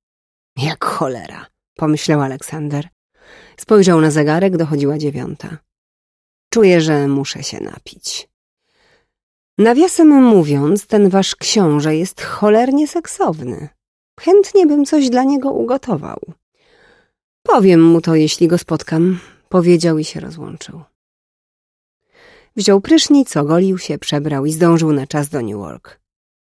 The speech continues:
Kierowca przyjął napiwek z uśmiechem. Aleksander nadał bagaż bez problemu.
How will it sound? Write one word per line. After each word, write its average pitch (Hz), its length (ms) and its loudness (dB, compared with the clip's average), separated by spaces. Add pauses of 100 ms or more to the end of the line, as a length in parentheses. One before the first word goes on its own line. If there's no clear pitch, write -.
(240)
Kierowca 277 440 0
przyjął 185 340 0
napiwek 147 420 -2
z 147 40 -10
uśmiechem. 151 580 -12 (920)
Aleksander 294 540 4
nadał 233 340 4
bagaż 180 400 2
bez 156 200 -4
problemu. 143 580 -4